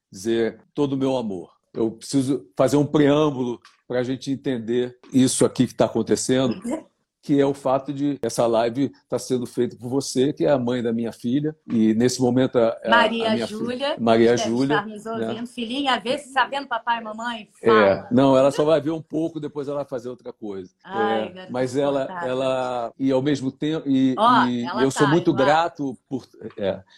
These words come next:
Speaker 1: eu sou muito grato por tudo, quer dizer, pela existência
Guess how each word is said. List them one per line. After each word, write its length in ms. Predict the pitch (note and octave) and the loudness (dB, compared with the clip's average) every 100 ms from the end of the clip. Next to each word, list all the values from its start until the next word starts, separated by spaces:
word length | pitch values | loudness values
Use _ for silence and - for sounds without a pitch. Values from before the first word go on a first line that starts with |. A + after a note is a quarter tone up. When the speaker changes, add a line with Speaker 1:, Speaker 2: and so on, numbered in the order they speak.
| _ - | _ -2
Speaker 1:
eu 80 | C#3 | 0
sou 160 | D3 | 2
muito 200 | C#3+ E3+ | 2 4
grato 380 | D#3+ C#3+ E3 D#3+ | 4 4 4 0
por 180 | C#3 C#3+ | -6 -10
tudo, 440 | - D#3 G3+ E3+ | -6 -4 -2 -4
quer 100 | C#3 | -4
dizer, 300 | B2 C3+ C3+ | -2 -2 -2
pela 180 | - A#2+ | -2 -4
existência 880 | B2+ A#2+ - - D3 E3 - A#2+ G#2 | -4 -4 -10 -2 0 0 -2 -4 -4